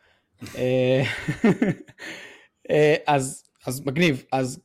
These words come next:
האמת שככה זה משתלב ל-, לעוד נקודה שרציתי להעלות, שאנחנו מדברים עליה גם באמת ב-, בכל מיני פרקים אחרים, זה אם יש לכם את האפשרות לחלק את המשימה לתתי משימות, אז תמיד זה עדיף.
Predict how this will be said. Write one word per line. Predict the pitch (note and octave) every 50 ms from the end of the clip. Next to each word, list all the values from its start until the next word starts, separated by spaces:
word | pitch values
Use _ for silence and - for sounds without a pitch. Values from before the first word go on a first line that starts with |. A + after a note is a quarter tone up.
| _ _ _ _ _ _ -
האמת | C3 B2+ C3 D3+ C#3+
שככה | - G3 F3 D#3+ C#3+ - D3+ B2+ D#3
זה | C#3 D3+
משתלב | C#3 - - - C3+ D3+ E3 E3+ F3+
ל-, | F3 D#3+ D3+ D3 C#3+ C#3+ C#3+ -
לעוד | B2+ B2+ C3 D3 F3 F#3
נקודה | G3 F#3+ - D#3+ C#3 C#3 C#3 C#3
שרציתי | C3 - - C3 B2+ B2 B2 A#2+ A#2+ A#2+ B2 B2 B2 B2 B2 A#2+ A#2+ A#2 - C#3 B2+ - C#3 C3 B2+ B2
להעלות, | A#2+ A#2 A#2+ C3 D#3+ D#3+ D#3+ - _ _ _ - - _ _ -
שאנחנו | - - - - B2 A#2+ A#2+ A#2+ A#2 A#2 A#2 A2+ A#2 A2+ C#3
מדברים | C3 C3 C3+ D3 D#3
עליה | D3+ C#3+ C3+ B2+
גם | B2 D3 C#3+ C3
באמת | B2+ B2 C3 C3 B2
ב-, | B2+ A#2+ A#2+ A#2+ B2 B2 -
בכל | B2 B2 B2 B2+ B2+ - - - C3+
מיני | C3 C3 B2+
פרקים | B2 C3 A#2+ - C#3+ C3+
אחרים, | B2+ B2+ - C3+ D3 D#3 D3+ C#3 B2+
זה | B2 B2 A#2+ A#2+ - _ _ -
אם | D#3+ F3 G3+
יש | G3 F#3+ F#3+ F#3 -
לכם | G3+ F#3 - E3+ D3+ C#3+ C#3
את | C3 - -
האפשרות | C3 B2+ - - - C#3 C3 C#3+ F3 F#3+ C#3 B2+ -
לחלק | - B2 A#2+ - - B2+ B2 C#3 D#3 G#3 - - -
את | - - - B2+ B2 A#2+ A2+ - _ _ _ _ _ - - _ _ _ _ -
המשימה | C3 B2+ B2 - - C3 C#3 E3 E3+ D3+ B2 - -
לתתי | - A#2+ B2 B2+ B2 - B2 - - G#3+
משימות, | B3 B3+ A#3+ - - D#3+ C#3+ C#3+ D#3 E3 - _ - _ _ _ _ _ _ _ _ _ _
אז | - A#2+ B2 B2 A#2 -
תמיד | - C3+ D3+ E3 D#3
זה | C#3+ C3+
עדיף. | A#2 A#2 A#2+ C#3 F#3+ - - -